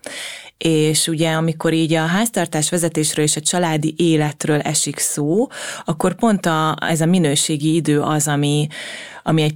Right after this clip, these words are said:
picit így sérülhet, ö, ebben. Ti ezt hogyan tudjátok megoldani, hogy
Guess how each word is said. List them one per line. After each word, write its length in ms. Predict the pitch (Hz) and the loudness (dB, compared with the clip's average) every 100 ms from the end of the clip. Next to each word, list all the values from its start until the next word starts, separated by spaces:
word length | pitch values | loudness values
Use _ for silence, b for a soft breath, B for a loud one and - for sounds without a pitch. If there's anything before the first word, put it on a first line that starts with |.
| - | 0
picit 520 | 269 220 - 156 156 | 0 2 0 0 2
így 360 | 151 147 - - | 2 2 0 -2
sérülhet, 1080 | - 165 147 147 139 147 147 139 143 - - | 0 2 2 2 0 0 -2 -4 -6 -6 0
ö, 60 | 156 147 | 0 0
ebben. 560 | 143 143 139 170 196 208 B B B | -2 -2 -2 2 2 0 B B B
Ti 140 | 190 185 | 2 2
ezt 200 | 190 - | 2 0
hogyan 300 | 220 147 147 | 0 0 0
tudjátok 500 | 156 147 151 151 156 | 0 0 -2 -4 -2
megoldani, 640 | 147 139 147 147 147 147 | 0 2 2 2 2 2
hogy 320 | 151 151 147 | 2 0 -2